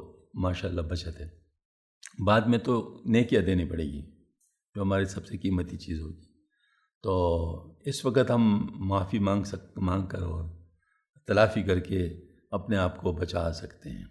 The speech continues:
ہاں جی، یہ مطلب جو ہے نا وہ ایک تو مطلب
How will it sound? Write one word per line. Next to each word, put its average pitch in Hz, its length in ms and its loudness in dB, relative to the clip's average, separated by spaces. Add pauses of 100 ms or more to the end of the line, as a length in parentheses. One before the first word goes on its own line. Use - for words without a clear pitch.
(440)
ہاں 92 100 -2
جی، 92 120 -2
یہ 90 400 2
مطلب 87 320 -2
جو 87 100 -2
ہے 85 40 -2
نا 85 120 0
وہ 80 320 -4 (500)
ایک 90 240 -4
تو 90 80 -6
مطلب 85 260 0